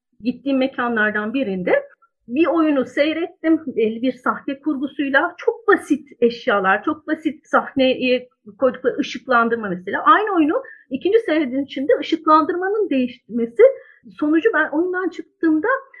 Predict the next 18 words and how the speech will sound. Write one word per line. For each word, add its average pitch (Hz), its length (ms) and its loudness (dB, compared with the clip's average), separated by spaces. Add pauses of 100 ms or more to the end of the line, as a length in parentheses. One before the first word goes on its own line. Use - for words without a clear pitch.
(180)
e, 277 240 4
oradaki 294 640 -2
arkadaşlar 311 480 2
şey 359 160 -4
dedim, 277 220 0
"Ya, 254 180 -2 (180)
acaba, 302 520 2
e, 233 120 6
metni 254 340 0
mi 349 120 2
değiştirdiniz?" 180 800 -2
yani. 180 440 0
Ama 247 180 2 (160)
ha-, - 180 -4 (100)
içeride 294 580 4
sahnede 269 500 -2
yarattıkları, 311 760 0 (180)
yani 208 220 0